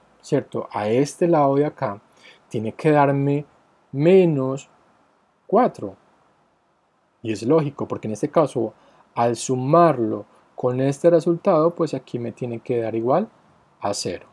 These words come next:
Entonces, por lo tanto, el número de oxidación de este carbono sería de más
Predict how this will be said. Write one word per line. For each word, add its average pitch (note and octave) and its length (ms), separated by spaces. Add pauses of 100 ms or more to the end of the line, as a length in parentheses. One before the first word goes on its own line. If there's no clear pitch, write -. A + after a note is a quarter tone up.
(340)
Entonces, - 160
por B2+ 160
lo E3+ 80
tanto, D#3+ 340
el C3 80
número B2+ 240
de D3 40
oxidación D3+ 640
de C3 160
este C3 200
carbono C#3+ 440
sería G#2+ 320
de D#3 240 (440)
más B2+ 420